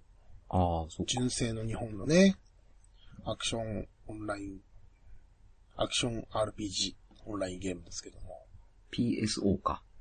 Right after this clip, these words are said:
Speaker 2: そうですね。
Speaker 1: 木箱さん言ってるやつ。
Speaker 2: ピーエスオー。うーん。空太郎先生なんかはエフエフ十四もね、興味あるって言ってましたけど。
Speaker 1: あ、そう。あの、昨日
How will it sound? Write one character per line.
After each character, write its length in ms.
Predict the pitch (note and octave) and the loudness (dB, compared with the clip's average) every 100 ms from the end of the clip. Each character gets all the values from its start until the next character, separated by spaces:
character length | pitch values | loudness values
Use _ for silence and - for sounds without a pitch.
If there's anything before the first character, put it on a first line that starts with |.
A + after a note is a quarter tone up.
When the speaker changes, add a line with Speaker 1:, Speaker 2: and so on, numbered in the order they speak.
| - - | -20 -10
Speaker 2:
そ 120 | G#2+ | 0
う 20 | |
で 60 | G#2 | 2
す 20 | |
ね。 60 | F2+ | 2
Speaker 1:
木 40 | |
箱 80 | C3 | 6
さ 60 | |
ん 40 | D#3+ | 6
言 100 | D#3 | 6
っ 20 | |
て 40 | - | 2
る 60 | - | -6
や 40 | - | -8
つ。 200 | - - | -12 -10
Speaker 2:
ピ 200 | - B2 | -4 -2
ー 40 | A2 | 0
エ 40 | |
ス 160 | - A2+ | -4 -4
オ 40 | |
ー。 40 | G2+ F#2 - - - - - - - - - - - - - - - - - - - - - - | 0 0 -2 -8 -20 -20 -20 -16 -10 -8 -10 -14 -18 -16 -18 -20 -20 -20 -20 -18 -18 -20 -20 -10
う 20 | |
ー 320 | C3+ C#3 C#3 | -8 -6 4
ん。 840 | C3+ C#3 C3+ C3+ C3 C3 B2 A#2+ A2+ - - - - - | 8 8 8 6 4 2 -2 -2 -6 -12 -20 -20 -16 12
空 140 | C#4 | 12
太 120 | D4+ | 12
郎 80 | E4 | 12
先 140 | E4 C#4 | 12 12
生 120 | D#4+ | 12
な 120 | A#3+ | 12
ん 40 | |
か 80 | - | 12
は 80 | C3+ | 12
エ 60 | C#3+ | 12
フ 140 | - | 12
エ 80 | A#3+ | 12
フ 120 | A3+ | 12
十 200 | G3 A3+ | 12 12
四 200 | A3+ A3 | 12 12
も 120 | A2 | 12
ね、 180 | A#2 D#3+ | 12 10
興 200 | - F3+ | 12 12
味 100 | D#3 | 12
あ 100 | B2+ | 12
る 220 | A#2+ A#2 A2 | 8 6 2
っ 40 | |
て 80 | - | 0
言 100 | G2 | -2
っ 20 | |
て 80 | A2 | -2
ま 100 | G#2 | -4
し 80 | - | -2
た 60 | |
け 80 | G2 | 4
ど。 160 | F#2+ - | 8 8
Speaker 1:
あ、 40 | |
そ 240 | - F#3+ | 12 10
う。 20 | - - | 10 8
あ 80 | |
の、 160 | A#2+ - - | 6 6 6
昨 120 | - G#3+ | 12 12
日 60 | A3 | 12